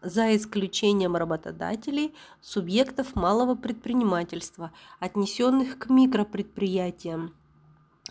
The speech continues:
и работодателей некоммерческих организаций. В случае, если работодатель подпадает под указанную,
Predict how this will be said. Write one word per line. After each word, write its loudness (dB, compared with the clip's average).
и 4
работодателей 0
некоммерческих 0
организаций. -6
В -8
случае, 4
если 0
работодатель 0
подпадает 0
под -6
указанную, -2